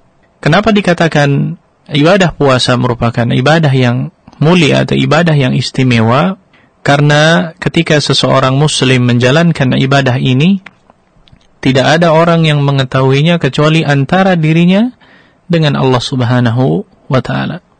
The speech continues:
Oleh sebab itu, makanya dalam sebuah hadis qudsi yang pernah saya sampaikan pada beberapa kajian yang lalu, bahwasanya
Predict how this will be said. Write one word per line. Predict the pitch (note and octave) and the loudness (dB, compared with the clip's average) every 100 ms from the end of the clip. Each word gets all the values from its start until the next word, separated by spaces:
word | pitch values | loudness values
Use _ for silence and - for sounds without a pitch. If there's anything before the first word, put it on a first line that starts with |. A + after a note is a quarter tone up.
| _ _ _ _ _ - | _ _ _ _ _ -6
Oleh | C3 B2+ | -2 0
sebab | C#3 B2+ C3 | 0 -2 -2
itu, | B2+ D#3+ F#3 G#3+ G3+ _ _ _ _ _ _ C#3 | -2 0 2 0 -4 _ _ _ _ _ _ -4
makanya | B2+ C#3+ F3 | 0 0 0
dalam | C#3+ C3+ C3 | 0 0 0
sebuah | - C3 B2+ - | 0 0 0 0
hadis | C#3 C#3 | -2 -2
qudsi | - G#3 - C#3+ | -2 -4 -2 -2
yang | C#3 B2+ | -2 -2
pernah | B2+ B2+ B2 B2 - _ _ _ | -2 0 0 -2 -6 _ _ _
saya | - C3+ | -8 -4
sampaikan | C3 B2+ D3+ C#3 C3+ D3 F#3 F3+ _ - - - - _ | -2 0 0 0 -2 -2 -4 -8 _ -20 -20 -20 -20 _
pada | C3 B2 B2+ B2 C3+ D3 | -2 0 2 0 -2 -4
beberapa | C3+ B2+ A#2+ B2 | -4 -2 -4 -4
kajian | B2 B2 C3+ B2+ | -4 -2 0 0
yang | B2 A#2 | 0 0
lalu, | A#2 A#2 C#3 F#3 - _ _ _ _ _ _ | 0 0 0 -2 -8 _ _ _ _ _ _
bahwasanya | C3+ B2 B2 A#2+ D3 D3+ E3 E3+ F3+ F3+ | -2 0 2 0 0 2 2 2 2 -2